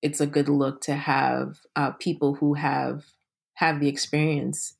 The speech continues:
uh, especially if it's, if they're involved in something that you think you might do. I remember at the time Northeastern was doing a program. It was like a five-year program, but at the end of the five-year program, you would have your,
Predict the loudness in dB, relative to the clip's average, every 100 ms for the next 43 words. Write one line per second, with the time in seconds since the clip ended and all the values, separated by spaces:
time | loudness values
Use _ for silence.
0 | -2 -2 0 0 0 2 2 2 0 -4
1 | -6 -4 -2 0 0 0 0 0 -2 -4
2 | -4 -4 -4 -4 0 0 0 -6 -8 _
3 | _ _ -2 0 2 0 0 0 0 2
4 | 0 -8 -12 _ _ -20 -6 -2 0 2
5 | 0 0 -2 0 0 0 0 0 -2 -2
6 | -2 0 -2 -2 0 0 0 0 -2 -6
7 | _ _ _ -4 0 2 2 4 2 2
8 | 0 -2 -6 -10 -14 -12 -6 0 2 2
9 | 0 2 4 4 4 2 0 0 2 2
10 | 2 2 0 0 2 2 2 0 -2 2
11 | 2 2 -2 0 0 2 0 2 2 0
12 | 0 0 0 0 -2 -2 -2 -2 -6